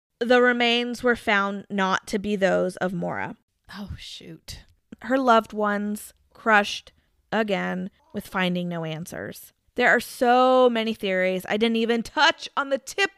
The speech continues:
Speaker 1: of this iceberg with this one. So, like I said in the beginning of the episode, go yourselves.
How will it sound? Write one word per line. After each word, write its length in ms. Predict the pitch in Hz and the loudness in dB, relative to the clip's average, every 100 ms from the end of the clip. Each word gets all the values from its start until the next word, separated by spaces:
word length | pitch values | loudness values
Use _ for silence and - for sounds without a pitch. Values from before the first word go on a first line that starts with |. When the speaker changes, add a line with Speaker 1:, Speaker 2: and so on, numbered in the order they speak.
| - | -2
Speaker 1:
of 180 | 294 233 | -2 0
this 200 | 269 - - | -6 -4 0
iceberg 800 | 226 269 - - 233 214 202 196 | 2 2 -2 -6 -2 0 0 -4
with 140 | - | -8
this 240 | 190 190 | -10 -10
one. 380 | 202 185 185 190 - - - - - _ _ _ | -10 -8 -8 -10 -14 -20 -20 -20 -20 _ _ _
So, 300 | - 262 240 226 | -2 4 4 6
like 200 | 240 269 | 6 6
I 120 | 262 | 2
said 520 | 254 240 240 240 220 - | 6 8 8 6 2 -2
in 80 | 240 | -2
the 60 | |
beginning 340 | 220 220 220 214 | 0 0 2 2
of 60 | |
the 120 | 208 | 0
episode, 500 | 202 208 - 208 196 | -2 -4 -4 -4 -2
go 120 | 202 208 | 2 2
yourselves. 600 | 254 277 - 277 202 | 2 -2 0 0 0